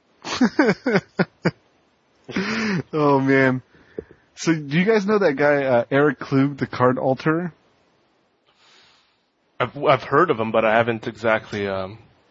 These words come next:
Speaker 2: and I've seen his work, but I haven't exactly met him or anything.
Speaker 1: Yeah, um, I hung out with him at the S C G, uh, S C G Louisville, and, uh, I guess he listens to the show.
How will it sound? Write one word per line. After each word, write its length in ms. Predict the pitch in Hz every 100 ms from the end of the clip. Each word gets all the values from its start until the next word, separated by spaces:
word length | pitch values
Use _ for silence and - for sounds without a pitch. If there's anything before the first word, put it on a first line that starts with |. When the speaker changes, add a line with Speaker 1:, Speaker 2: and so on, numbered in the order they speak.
| _ -
Speaker 2:
and 100 | 123
I've 100 | 110
seen 280 | 135 135 123
his 180 | 113 104
work, 400 | 127 123 117 -
but 100 | 110
I 60 |
haven't 180 | 107 107
exactly 380 | 107 104 104 110
met 240 | 104 110
him 140 | 110 104
or 100 | 101
anything. 360 | 98 95 104 104 _ _ -
Speaker 1:
Yeah, 320 | 151 170 156
um, 480 | 147 165 143 135 131 -
I 100 | 147
hung 220 | 160 185
out 180 | 165 165
with 160 | 160 156
him 280 | 156 151 143 -
at 340 | 131 123 113
the 340 | 131 123 117 135
S 180 | 139
C 120 | - 147
G, 460 | 135 135 135 123 -
uh, 300 | - 117 113 117
S 180 | 143
C 120 | - 143
G 160 | 131
Louisville, 600 | 120 123 135 151 180 220 _ _ _ _ _ _ _ _ _ _ _
and, 380 | 156 139 135 127
uh, 200 | 127 123
I 140 | - 147
guess 260 | 151 175
he 140 | - 185
listens 420 | 156 185 175 151
to 100 | 147
the 100 | 135
show. 380 | - 135 135